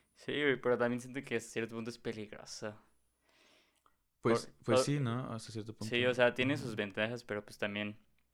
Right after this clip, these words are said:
Speaker 1: puede ser peligroso, por ejemplo, un discurso de malo de poder, pues.
Speaker 2: Sí, sí.
Speaker 1: Por lo mismo de que lo único que quieren los algoritmos es views y que te quedes en la
Speaker 2: Sí.
Speaker 1: aplicación.
Speaker 2: Claro.
Speaker 1: Entonces, pues sí tienen que tener como un poquito más de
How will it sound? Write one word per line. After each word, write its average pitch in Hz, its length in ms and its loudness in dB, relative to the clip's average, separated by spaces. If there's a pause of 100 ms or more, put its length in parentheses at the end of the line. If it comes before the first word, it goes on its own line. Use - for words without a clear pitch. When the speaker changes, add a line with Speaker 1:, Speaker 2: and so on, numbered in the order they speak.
(400)
Speaker 1:
puede 110 180 0
ser 113 180 -2
peligroso, 107 420 -2
por 113 100 0
ejemplo, 110 260 -4
un 110 100 -2
discurso 107 600 -4 (380)
de 110 140 -6
malo 104 420 2
de 107 100 0
poder, 104 440 0
pues. 143 360 -8 (180)
Speaker 2:
Sí, 95 380 -2 (120)
sí. 101 340 -14 (100)
Speaker 1:
Por 117 140 0
lo 113 120 2
mismo 113 280 0
de 113 160 6
que 101 600 -4 (220)
lo 107 160 0
único 120 320 2
que - 80 -20
quieren 113 220 4
los 110 140 0
algoritmos 107 560 -2
es 104 180 -8
views 104 800 -2
y 101 80 -12
que 101 180 -8
te 107 120 0
quedes 110 240 4
en 98 100 2
la 101 80 2
Speaker 2:
Sí. 95 40 -4
Speaker 1:
aplicación. 104 560 -6 (360)
Speaker 2:
Claro. 92 260 -10 (180)
Speaker 1:
Entonces, 107 260 -4
pues 104 180 -10
sí 104 120 -10
tienen 107 280 -4
que 104 100 -12
tener 104 300 -6
como 104 180 -6
un 101 80 -8
poquito - 320 -10
más 101 220 -6
de 101 340 -6